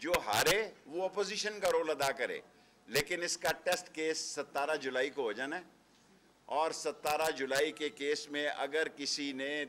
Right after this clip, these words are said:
धांधली की, झुरलू फेरा, अवाम के फैसलों की तौहीन की, तो ये लाहौर है।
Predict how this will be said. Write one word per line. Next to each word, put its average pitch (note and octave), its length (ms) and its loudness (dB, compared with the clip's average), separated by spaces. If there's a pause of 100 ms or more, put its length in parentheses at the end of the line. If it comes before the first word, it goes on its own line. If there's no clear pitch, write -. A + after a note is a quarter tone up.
धांधली A2+ 400 -4
की, C3+ 580 -8
झुरलू G#2+ 400 -8
फेरा, A#2+ 400 -2 (500)
अवाम C3+ 460 0 (100)
के D3 140 0
फैसलों C3+ 520 -2
की C3+ 180 -8
तौहीन A#2 420 -6
की, C3 220 -10
तो C#3+ 140 -10
ये B2+ 140 -6
लाहौर F#2+ 440 -2
है। B1+ 140 -6